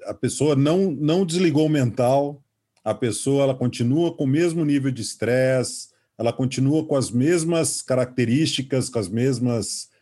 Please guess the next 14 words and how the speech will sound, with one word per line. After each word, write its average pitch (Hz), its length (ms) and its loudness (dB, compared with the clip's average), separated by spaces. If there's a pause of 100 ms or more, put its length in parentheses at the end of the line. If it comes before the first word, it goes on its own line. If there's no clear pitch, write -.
(160)
os 95 100 -8
mesmos 123 460 2
hábitos 113 420 0
e 98 60 -6
costumes. 135 800 -4 (840)
Contudo, 190 760 0 (520)
algo 190 380 2
acontece, 143 1120 -2
algo 156 440 0
começa 160 680 0
a 165 60 0
modificar 135 640 -2
naquele 135 340 0
corpo 139 600 0